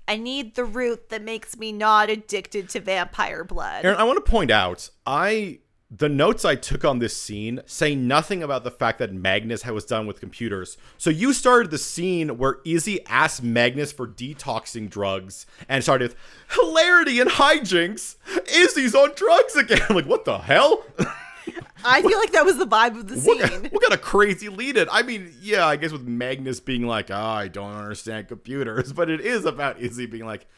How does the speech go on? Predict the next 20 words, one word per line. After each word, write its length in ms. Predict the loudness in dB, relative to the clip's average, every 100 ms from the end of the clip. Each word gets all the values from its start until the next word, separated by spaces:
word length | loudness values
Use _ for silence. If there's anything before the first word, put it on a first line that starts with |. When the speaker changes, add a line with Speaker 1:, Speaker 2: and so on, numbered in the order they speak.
| _ -14
Speaker 2:
"Hey, 540 | -4 0 0 -2 -4 -12 _ _ _
so 720 | -8 -2 2 4 4 0 -6 -8
I 60 | -6
had 240 | -4 -4
to 60 | -6
do 220 | -4 -4
something. 600 | -2 -4 -2 -2 -2 -6 _ _
Yeah, 140 | 2 4
something 380 | 4 2 0
that 120 | 0 2
will 100 | 2
make 240 | 0 -4
me 100 | -4
not 260 | -6 -6 -6
want 180 | -8 -8
to 60 |
do 180 | -10 -14
<laughs> 0 |
drugs 600 | -12 -14 -16 -20 _ -16 -14
again." 500 | -8 -6 -4 -6